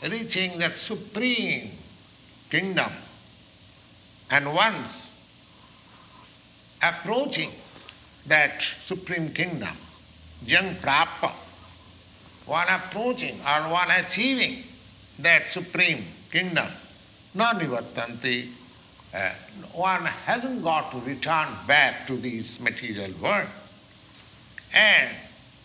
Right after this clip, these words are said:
that place which is, um, the eternal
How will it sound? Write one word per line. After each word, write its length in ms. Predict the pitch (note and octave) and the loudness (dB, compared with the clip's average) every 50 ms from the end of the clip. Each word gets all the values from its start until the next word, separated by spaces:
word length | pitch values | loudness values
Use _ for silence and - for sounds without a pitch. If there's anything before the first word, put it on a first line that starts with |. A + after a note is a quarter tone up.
| - - - - - - B2 | -20 -20 -20 -20 -18 -4 2
that 460 | G3 G#3+ B3 B3+ G#3+ B3 B3 B3+ - - - - - - - - - | 4 6 6 6 4 2 -2 -6 -6 -6 -10 -16 -20 -20 -20 -10 0
place 540 | - F#3 F#3+ E3+ - - - - - - - - - - - - - - - - - - - - - - | 4 6 8 8 6 4 -2 -8 -10 -12 -14 -18 -20 -20 -20 -20 -20 -20 -20 -20 -20 -20 -20 -20 -10 -2
which 300 | - D#3+ D#3+ D3+ - D#3+ | 0 0 2 2 2 0
is, 420 | D3+ B2+ A2+ - - - - - - - - - | 0 0 -2 -6 -8 -12 -14 -16 -18 -18 -10 -4
um, 220 | B2+ A2 G2+ G2 F2+ E2+ E2 D#2+ D#2+ E2 - - - - F#2+ F2+ F2 E2+ E2+ D2+ C#2+ - - - - - - - - - - - - - - - - - - - - - - - - - - - - - - C3 B2 - - - - - - C#3 B2 | -2 -2 -2 -2 -4 -8 -12 -14 -14 -18 -20 -20 -18 -16 -16 -14 -12 -12 -12 -14 -14 -16 -20 -20 -20 -20 -20 -20 -20 -20 -20 -20 -20 -20 -20 -20 -20 -20 -20 -20 -20 -20 -20 -20 -20 -20 -20 -20 -20 -18 -16 -14 -14 -14 -16 -18 -18 -18 -16 -12 -8
the 160 | B2+ C3+ C3 B2+ - - | -4 -4 -4 -4 -6 -8
eternal 580 | E3 E3 F#3+ F3 E3+ D#3+ D3+ D3+ C#3+ C3+ B2+ | -6 -6 -4 -2 -2 -2 -2 0 -2 -2 -2